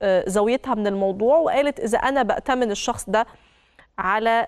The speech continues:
آه، نفسي وبأتمنه على حياتي وبأتمنه على سعادتي، فيعني كلام فاضي قوي ان انا اكتب في ورقه، اكتب، آه، جبت ايه واشتريت ايه واحفظ حقي بالكلام ده، وانه جاب لي وجاب لي وعمل وكريم وكذا وكذا وكذا". وكانت القصه ورديه جدًا.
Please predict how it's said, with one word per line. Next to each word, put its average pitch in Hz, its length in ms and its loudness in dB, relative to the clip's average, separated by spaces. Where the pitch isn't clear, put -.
آه، 185 280 2
نفسي 202 500 -4
وبأتمنه 208 680 -2
على 208 200 0
حياتي 233 580 0
وبأتمنه 220 600 -2
على 226 240 0
سعادتي، 262 600 -4
فيعني 285 880 -2
كلام 320 300 0
فاضي 262 380 0
قوي 262 200 0
ان 247 60 -2
انا 247 100 0
اكتب 202 380 -4
في - 160 -6
ورقه، 233 380 0
اكتب، 196 400 -8
آه، 151 240 -2
جبت 214 300 -2
ايه - 140 0
واشتريت 214 460 -2
ايه 220 200 -2
واحفظ - 400 -4
حقي - 300 -6
بالكلام 196 460 -2
ده، 170 140 -2
وانه 359 220 4
جاب 233 280 0
لي 254 140 0
وجاب 240 340 0
لي 240 120 0
وعمل 233 380 0
وكريم 247 600 0
وكذا 233 420 0
وكذا 233 360 0
وكذا". 240 340 0
وكانت 392 320 -2
القصه 311 380 -2
ورديه 226 360 2
جدًا. 175 400 -6